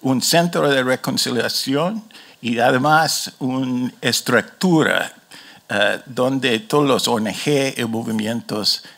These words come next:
se conjuntan de apoyar uno, eh, apoyarse uno al otro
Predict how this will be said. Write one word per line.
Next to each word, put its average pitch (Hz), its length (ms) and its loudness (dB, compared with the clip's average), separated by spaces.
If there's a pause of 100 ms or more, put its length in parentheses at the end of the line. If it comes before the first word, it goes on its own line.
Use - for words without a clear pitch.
(120)
se 107 260 -2
conjuntan 151 760 0 (100)
de 107 160 -2
apoyar 120 680 -2
uno, 123 360 -4
eh, 101 420 -2 (260)
apoyarse 127 720 4
uno 123 180 -2
al 107 100 -2
otro 135 640 -2